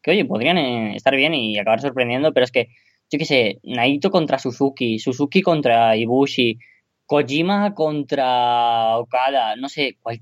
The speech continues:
es que, pff, son tantos los combates, son todos los luchadores tan buenos, no hay ninguno que no me guste, más allá de Sanada, que, o Bad Luck Fale, que son, o como mucho más Yoshihashi, que ya es cosa mía, que no me acaben demasiado. Pero es que, tío,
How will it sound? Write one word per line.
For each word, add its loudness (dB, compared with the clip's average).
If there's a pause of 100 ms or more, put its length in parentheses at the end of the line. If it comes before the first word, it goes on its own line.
es -12
que, 0
pff, -14 (600)
son 2
tantos -2
los -4
combates, -6
son 0
todos 2
los 2
luchadores 0
tan 0
buenos, -2
no -4
hay 2
ninguno 0
que 0
no 0
me -2
guste, -2
más -2
allá 4
de 0
Sanada, 0
que, 0 (140)
o -4
Bad 4
Luck -4
Fale, 2
que 0
son, -4 (340)
o -4 (260)
como 2
mucho 2
más 0 (400)
Yoshihashi, 0
que 4
ya 4
es -6 (200)
cosa -2
mía, 0
que 0
no -2
me 0
acaben 0
demasiado. 2 (320)
Pero 4
es -2
que, 0
tío, 0